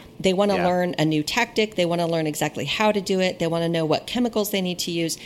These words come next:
Speaker 1: They can skip down. So that's
Speaker 2: And they, and they, and they know how to skip down because, one, if they're a, if they are a constant reader of ours, they know that we get to it eventually,
Speaker 1: Mm-hmm.
Speaker 2: and they know where to go. But on top of that, because we break, because we format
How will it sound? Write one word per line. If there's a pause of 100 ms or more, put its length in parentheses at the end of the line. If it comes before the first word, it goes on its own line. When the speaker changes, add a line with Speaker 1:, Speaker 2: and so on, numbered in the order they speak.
(200)
Speaker 1:
They
can
skip
down. (720)
So
that's
Speaker 2:
And
they,
and
they,
and
they
know
how
to
skip
down
because, (140)
one, (100)
if
they're
a, (100)
if
they
are
a
constant
reader
of
ours, (140)
they
know
that (180)
we
get
to
it
eventually,
Speaker 1:
Mm-hmm.
Speaker 2:
and
they
know
where
to
go. (240)
But
on
top
of
that, (200)
because
we
break,
because
we
format